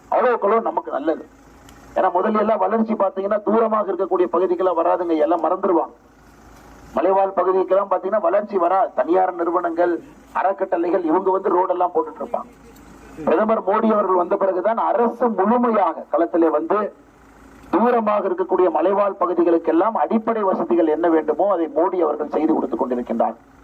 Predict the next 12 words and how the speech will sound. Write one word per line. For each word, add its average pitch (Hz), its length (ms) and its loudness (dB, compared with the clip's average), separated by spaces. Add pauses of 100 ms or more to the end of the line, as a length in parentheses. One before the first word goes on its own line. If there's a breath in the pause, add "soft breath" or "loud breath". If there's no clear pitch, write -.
(440)
ஆனால் 190 220 2
அன்பு 220 240 -2
சகோதரர்களே, 196 480 2 (120)
இந்த 220 220 2 (100)
தேர்தல் 226 360 2
என்பது 214 340 -2
டெல்லியில 226 560 4
யார் 196 240 2
ஆட்சி 196 260 -2
அமைக்கின்றார்கள் 180 580 0
என்பதை 220 300 0
தீர்மானிப்பதற்கான 214 800 0